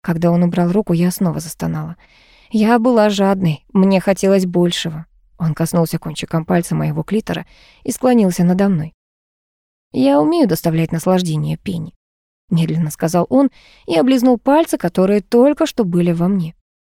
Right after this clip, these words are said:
Боже, он был так сексуален. Он обогнул стол, медленно проводя пальцами по моему обнаженному телу, а потом закинул мои руки мне за голову.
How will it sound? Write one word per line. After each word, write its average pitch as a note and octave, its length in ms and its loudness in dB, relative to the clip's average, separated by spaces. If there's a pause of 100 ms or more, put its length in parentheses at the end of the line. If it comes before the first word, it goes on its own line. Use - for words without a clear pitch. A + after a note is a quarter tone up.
(580)
Боже, F#3 380 0
он F#3 100 4
был G#3 160 0
так A3 280 -2
сексуален. G#3+ 720 -2 (720)
Он C4+ 140 4
обогнул A3 400 2
стол, D4 420 2
медленно E3 560 2
проводя E3+ 360 0
пальцами E3+ 440 0
по E3+ 120 -4
моему E3 340 2
обнаженному E3 580 -2
телу, - 300 -6
а E3+ 100 0
потом A3 440 0
закинул A3 480 2
мои F#3+ 260 4
руки D4+ 380 2
мне F3+ 220 4
за G3+ 160 0
голову. D#3+ 560 -4